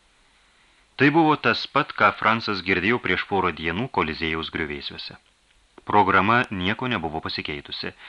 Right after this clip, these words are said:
Pasmerktųjų vardai, jų nusikaltimai, egzekucijos rūšis –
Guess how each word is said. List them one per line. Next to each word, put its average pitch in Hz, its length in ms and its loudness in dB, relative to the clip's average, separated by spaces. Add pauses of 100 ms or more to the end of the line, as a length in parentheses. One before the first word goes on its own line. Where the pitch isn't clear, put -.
(200)
Pasmerktųjų 120 640 2
vardai, 98 380 4 (100)
jų 101 200 -2
nusikaltimai, 95 760 -2
egzekucijos 95 640 -4
rūšis – 98 400 -4